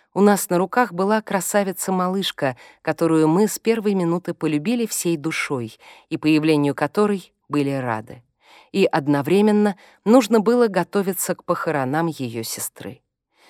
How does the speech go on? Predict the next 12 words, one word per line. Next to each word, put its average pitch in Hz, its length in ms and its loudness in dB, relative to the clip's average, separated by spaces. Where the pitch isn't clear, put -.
Вот 165 140 -2
эта 165 180 0
смесь 160 380 2
горя 147 360 0
и 147 160 -6
счастья — 127 800 -6
самая 196 600 0
жуткая». 127 500 -12
Отличники, 151 920 0
окончившие 165 680 -4
престижные 151 680 -2
университеты, 151 1000 -2